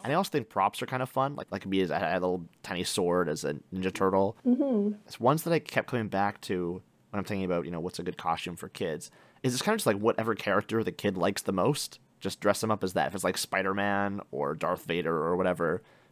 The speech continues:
Speaker 1: they're gonna have an amazing time.
Speaker 2: Oh, one hundred percent. Yeah, I think they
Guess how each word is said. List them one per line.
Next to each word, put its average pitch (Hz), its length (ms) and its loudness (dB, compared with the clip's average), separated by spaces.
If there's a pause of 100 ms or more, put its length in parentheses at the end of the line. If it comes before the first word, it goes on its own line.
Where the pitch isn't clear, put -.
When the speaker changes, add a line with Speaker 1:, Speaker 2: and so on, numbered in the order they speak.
(180)
Speaker 1:
they're 117 120 0
gonna 110 140 4
have 101 200 2
an 98 80 -2
amazing 90 340 -2
time. 73 400 -4 (180)
Speaker 2:
Oh, 302 120 -6
one 214 180 -2
hundred 202 220 -4
percent. 185 500 -6 (240)
Yeah, 208 160 2
I 185 80 4
think 262 300 0 (100)
they 196 840 6